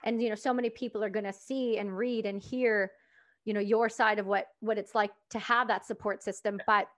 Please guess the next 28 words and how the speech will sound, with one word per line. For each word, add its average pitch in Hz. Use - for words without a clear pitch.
I 233
think, 226
you 233
know, 202
I 247
know 240
she 277
knows 233
she's 220
appreciated, 226
and 214
I 208
know 208
she 226
knows 208
she 220
feels 202
that, 233
but 220
I 254
wanted 269
to 277
really 233
acknowledge 220
that 208
to 196
her, 196
because 208